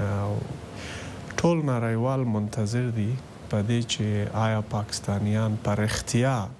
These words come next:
غواړي چې څه تغییرات په خپل، اه، کردار راوړي،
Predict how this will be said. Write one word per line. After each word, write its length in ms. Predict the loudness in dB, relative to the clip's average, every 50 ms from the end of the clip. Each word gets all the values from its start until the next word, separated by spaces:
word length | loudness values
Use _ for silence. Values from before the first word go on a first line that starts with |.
| -18 -20 -20 -20 -20 -20 -20 -18 -18 -18 -18 -18 -18 -18 -14 -8 -6 -2 0
غواړي 360 | 2 2 2 2 2 0 -2
چې 180 | -2 -2 -2 -2
څه 260 | -2 0 0 0 2 2 2 2 0 0 -2 -6 -10 -16 -16 -8 -2
تغییرات 560 | 0 0 2 2 2 2 2 2 0 0 -2 -6
په 60 | -10 -10
خپل، 320 | -10 -4 0 2 2 4 4 2 2 0 0
اه، 600 | -2 -4 -2 -2 0 0 2 2 2 0 0 -2 -4 -8 -2 0
کردار 380 | 0 2 2 2 2 2 2 2
راوړي، 440 | 0 0 0 2 2 2 0 0